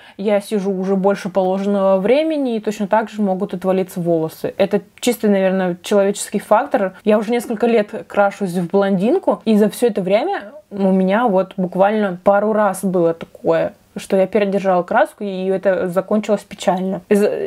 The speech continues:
извините, два раза не-, за несколько лет, ну, как бы бывает.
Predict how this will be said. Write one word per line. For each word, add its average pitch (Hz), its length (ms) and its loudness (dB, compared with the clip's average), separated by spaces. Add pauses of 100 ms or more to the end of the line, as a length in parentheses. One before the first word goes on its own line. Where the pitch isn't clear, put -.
(200)
извините, 220 360 2
два 208 240 2
раза 240 280 -2
не-, 208 140 0
за 196 120 -2
несколько 214 460 0
лет, 269 260 2
ну, 226 120 -6
как 202 160 -2
бы 185 140 -8
бывает. 190 720 -2